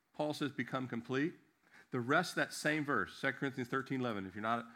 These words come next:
if you're a note taker, write it down. If you're not a note taker,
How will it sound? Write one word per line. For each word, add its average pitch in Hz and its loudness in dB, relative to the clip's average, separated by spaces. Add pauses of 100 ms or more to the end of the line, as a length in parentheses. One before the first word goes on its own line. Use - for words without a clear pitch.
(120)
if - -6
you're 123 6
a 113 6
note 127 6
taker, 113 4
write 101 4
it 92 0
down. 107 4 (320)
If - -12
you're 104 -6
not 113 0
a - -8
note 120 -2
taker, 127 2